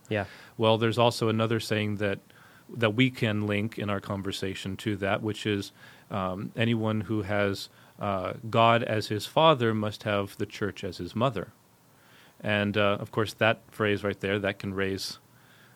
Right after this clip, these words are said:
Speaker 2: question marks and exclamation points and
Speaker 1: Yeah.
Speaker 2: stuff like that in people's minds also. But that is a presupposition of an Orthodox Christian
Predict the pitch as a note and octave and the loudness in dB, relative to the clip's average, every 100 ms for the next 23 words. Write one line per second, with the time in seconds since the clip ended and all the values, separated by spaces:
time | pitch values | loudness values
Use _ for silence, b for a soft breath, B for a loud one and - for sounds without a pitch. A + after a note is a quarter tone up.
0 | b _ - B2+ - A#2+ A#2 A2 A2 - | b _ 4 4 4 0 4 6 4 0
1 | A2 G#2+ - A2 A2 G#2 G#2+ G2+ G#2+ G2+ | -2 -2 -4 -2 -2 -4 -6 -4 -4 -4
2 | - G#2 G#2+ G2 G2 G2 G2+ G2 F#2 G2 | -4 0 2 0 -4 -2 -2 0 -2 -6
3 | - F#2 F#2+ F#2 G#2 A#2+ C3 - A#2 A2+ | -8 -8 -6 -6 0 0 0 -2 -6 -8
4 | - B B B A2 B2+ D3 C#3+ B2+ B2 | -16 B B B 4 8 8 8 6 6
5 | A#2+ - _ _ _ _ - A#2 - A2+ | 4 0 _ _ _ _ -2 0 2 0
6 | A2 G2 - A2 A2+ - - - - _ | 0 -4 -4 -4 -6 -8 -20 -20 -20 _
7 | - A#2+ G#2 G2+ G2+ A2 - G#2 - G#2+ | -4 0 0 0 -2 -4 -6 -8 -6 -8
8 | A2 | -8